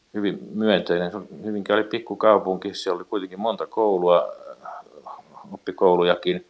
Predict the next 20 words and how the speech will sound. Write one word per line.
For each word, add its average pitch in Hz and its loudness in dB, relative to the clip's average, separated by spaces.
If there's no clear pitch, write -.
ja, 87 -4
ja 85 -6
vireää 92 6
urheilutoimintaa, 92 4
jossa 85 -2
olin 82 -4
innokkaasti 85 -8
mukana 87 -4
sekä, - -6
sekä 82 -10
talvisin 87 -2
jääkiekon 90 0
että - -10
kesällä 92 0
varsinkin 85 0
sitten - -10
jalkapallo, 92 6
joka 82 0
oli, 82 2
oli - -10